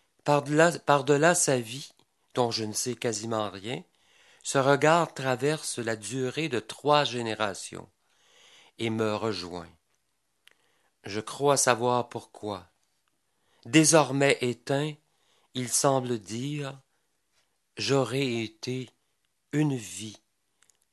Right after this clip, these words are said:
cette vie-là, sous le même soleil qui brille à présent pour toi. » Dans ce mon-, dans son monumental ouvrage,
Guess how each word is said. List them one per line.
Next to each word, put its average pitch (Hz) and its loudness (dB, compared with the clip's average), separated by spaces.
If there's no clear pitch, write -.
cette 143 -2
vie-là, 110 -6
sous - -4
le 127 8
même 151 6
soleil 113 -4
qui 110 -8
brille 113 -4
à 104 -4
présent 104 -8
pour - -16
toi. » 87 -14
Dans 147 8
ce 165 6
mon-, 175 8
dans 135 2
son 147 4
monumental 160 4
ouvrage, 135 0